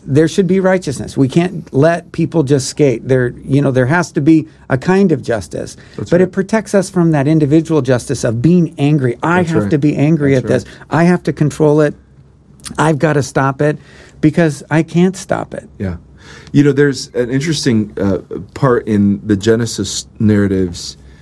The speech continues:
Speaker 2: where Adam and Eve sin, of course, they disobey. And, you know, they didn't go rob a bank. They didn't go murder right away. The first thing they did was they hid.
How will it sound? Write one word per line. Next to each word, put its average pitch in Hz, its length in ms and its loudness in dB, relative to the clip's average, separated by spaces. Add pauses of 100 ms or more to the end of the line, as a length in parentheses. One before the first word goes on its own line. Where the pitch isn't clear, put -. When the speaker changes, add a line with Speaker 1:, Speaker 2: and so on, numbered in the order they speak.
(420)
Speaker 2:
where 120 460 4
Adam 127 240 0
and 120 100 2
Eve 117 180 0
sin, 117 360 2
of 104 120 -8
course, 107 320 0
they 95 120 -4
disobey. 95 680 0 (280)
And, 113 320 0
you 131 100 0
know, 117 160 4
they 127 160 -2
didn't 165 200 2
go 139 140 2
rob 110 260 0
a 95 40 -4
bank. 85 460 -8 (440)
They 113 120 4
didn't 147 280 2
go 123 380 2
murder 107 440 0
right 90 220 0
away. 90 180 0
The 131 80 -2
first 156 300 -2
thing 156 120 0
they 135 100 0
did 110 200 0
was 127 140 -4
they 127 140 -2
hid. 165 360 -2